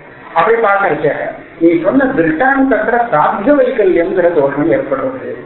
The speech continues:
சொன்ன திருஷ்டாந்தத்துல சாத்தியம் இல்லை. நீ சாதிக்கக்கூடிய வன்கியும் பர்வதீய வன்கி, ஆனா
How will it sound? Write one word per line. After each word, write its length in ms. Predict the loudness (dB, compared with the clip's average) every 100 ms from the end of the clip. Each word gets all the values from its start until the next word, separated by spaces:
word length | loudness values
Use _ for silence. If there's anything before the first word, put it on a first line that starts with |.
| -4
சொன்ன 200 | 0 0
திருஷ்டாந்தத்துல 760 | -2 -2 0 0 0 -2 -4
சாத்தியம் 360 | -2 -2 0 -4
இல்லை. 120 | -6 -14 -16 -16 -18 -18 -20 -14
நீ 100 | -8
சாதிக்கக்கூடிய 760 | -2 0 0 0 -2 0 2 2
வன்கியும் 680 | 2 0 0 2 0 -2 -8 -14 -8 0
பர்வதீய 640 | 2 2 0 -2 -2 0
வன்கி, 520 | 0 -2 -6 -10 -12 -14 -18 -18 -18 -20 -20 -16 -4
ஆனா 480 | 0 2 2 0